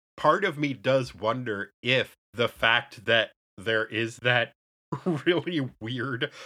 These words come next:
harsh, and arbitrary dig at Nestle Quick is part of the reason why a few years later, Marvel published a comic book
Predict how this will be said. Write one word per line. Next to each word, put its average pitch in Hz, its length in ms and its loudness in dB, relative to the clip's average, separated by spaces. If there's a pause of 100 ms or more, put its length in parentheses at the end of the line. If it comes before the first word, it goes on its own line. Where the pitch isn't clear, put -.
(140)
harsh, 123 500 2
and 117 220 0 (100)
arbitrary 117 760 0
dig 101 520 -4
at 104 240 -8
Nestle 104 480 -8
Quick - 400 -8 (160)
is 117 220 -2
part 117 320 -2
of 104 140 -4
the 101 100 -6
reason 110 400 -8
why 95 300 -4
a 95 80 -8
few 101 240 -12
years 98 360 -6
later, 92 500 -4 (200)
Marvel 113 580 0
published 117 420 -2
a 104 100 0
comic 117 460 -2
book 113 260 -4